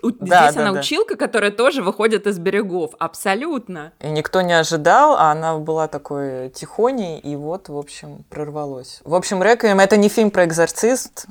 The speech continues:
Speaker 2: <laughs> про экзорцизм и про демонов, это фильм про, э, узы, которые тебя сковывают, разные, семейные и болезненные. Обязательно
Speaker 1: Да, и
Speaker 2: посмотрите.
Speaker 1: потрясающий,
Speaker 2: Мгм.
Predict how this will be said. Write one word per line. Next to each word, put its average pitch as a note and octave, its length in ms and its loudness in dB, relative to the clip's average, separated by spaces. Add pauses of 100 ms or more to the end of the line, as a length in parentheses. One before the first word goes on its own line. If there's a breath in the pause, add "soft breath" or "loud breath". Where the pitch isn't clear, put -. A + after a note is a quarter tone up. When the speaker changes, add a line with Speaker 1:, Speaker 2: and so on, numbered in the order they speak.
(140)
Speaker 2:
<laughs> G3 400 6
про F#3+ 140 8
экзорцизм F#3 720 4
и F3 160 0
про E3 220 4
демонов, G3 520 2
это F3 280 -2
фильм F#3 320 -6
про, E3+ 400 -2 (460 loud breath)
э, D#3+ 280 2
узы, F#3+ 300 -2
которые D#3+ 380 -4
тебя D3+ 160 -6
сковывают, F3+ 640 -4
разные, C3 560 -4
семейные D3 640 -10
и D3+ 240 -8
болезненные. B2 760 -10 (100)
Обязательно C3 280 -8
Speaker 1:
Да, G#3+ 240 4
и D3+ 40 0
Speaker 2:
посмотрите. - 60 -6 (240)
Speaker 1:
потрясающий, C4 560 -2
Speaker 2:
Мгм. D#3+ 100 -8